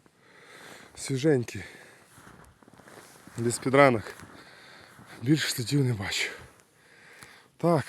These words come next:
я йду далі. Маршрут теж тут ще маленький по протяжності, хоча всього-навсього там вісім чи дев'ять постановок, але йти чималенько.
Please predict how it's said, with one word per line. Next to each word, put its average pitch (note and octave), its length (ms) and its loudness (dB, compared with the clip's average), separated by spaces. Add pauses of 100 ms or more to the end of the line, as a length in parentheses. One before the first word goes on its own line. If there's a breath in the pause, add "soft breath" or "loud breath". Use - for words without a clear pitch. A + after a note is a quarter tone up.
(140)
я D#3+ 120 0
йду D3 200 0
далі. A#2+ 320 4 (3000 loud breath)
Маршрут A#2+ 500 -4 (1200 loud breath)
теж D3 200 2
тут C3 140 -4
ще - 120 -2
маленький C#3+ 560 2 (1800 loud breath)
по B2 120 -8
протяжності, B2 720 0
хоча B2 360 -2 (300 loud breath)
всього-навсього B2+ 580 -4
там A#2 140 -6
вісім A#2 280 -4
чи A#2 100 -6
дев'ять A#2+ 200 4
постановок, B2 640 -2 (920 soft breath)
але A2+ 220 0
йти A2+ 140 -6
чималенько. F#2 560 -4